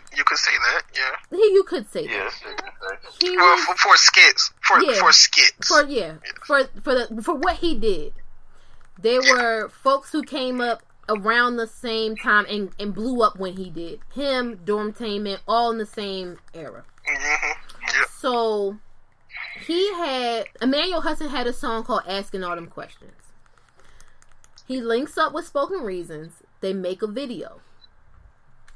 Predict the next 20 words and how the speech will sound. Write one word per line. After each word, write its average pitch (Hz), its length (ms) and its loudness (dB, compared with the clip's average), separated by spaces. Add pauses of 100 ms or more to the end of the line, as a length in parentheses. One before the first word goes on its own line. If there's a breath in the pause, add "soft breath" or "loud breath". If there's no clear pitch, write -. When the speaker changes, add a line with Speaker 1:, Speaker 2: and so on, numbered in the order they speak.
(880)
Speaker 2:
Spoken 302 440 -2
Reasons 277 360 -6
says 233 240 -4
he 277 80 -6
wants 240 200 -4
to 220 40 -6
release 208 340 -6
this 240 180 -8
video 214 580 -2
on 180 120 -10
certain, 214 500 -6
on 170 260 -8
a 180 80 -6
cer-, 214 260 -8
in 202 100 -6
a 196 40 -6
certain 196 260 -8
time 175 220 -8
or 160 60 -10
whatever. 151 420 -10